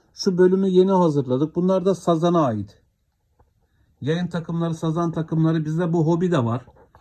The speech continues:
Biz kendi, e, usullerimizle, kendimiz avlandığımız şekillerle bunları. Şu şekilde özel yaylı, hamurlu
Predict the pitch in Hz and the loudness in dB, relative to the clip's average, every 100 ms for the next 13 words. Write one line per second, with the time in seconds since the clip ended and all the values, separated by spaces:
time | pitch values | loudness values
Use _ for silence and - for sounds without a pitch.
0 | - - - _ 143 160 - 170 175 175 | -20 -20 -20 _ -8 -6 -2 0 2 2
1 | 113 127 135 135 131 143 143 175 170 170 | 0 -2 -2 -2 -2 -6 -4 -2 2 2
2 | 170 147 135 - 160 160 170 156 143 151 | 2 0 -2 -2 -2 0 -2 0 0 2
3 | 160 160 165 165 - 147 165 160 160 151 | 2 2 2 0 0 -4 -2 -2 0 0
4 | 127 117 110 107 - _ _ _ _ - | 0 0 -2 -4 -12 _ _ _ _ -4
5 | 170 170 156 147 143 _ _ _ - 147 | -4 -2 -2 -2 -4 _ _ _ -8 -6
6 | 156 170 156 160 160 151 147 156 151 151 | -4 -4 -2 -2 0 -2 -2 -2 0 0
7 | 120 | 0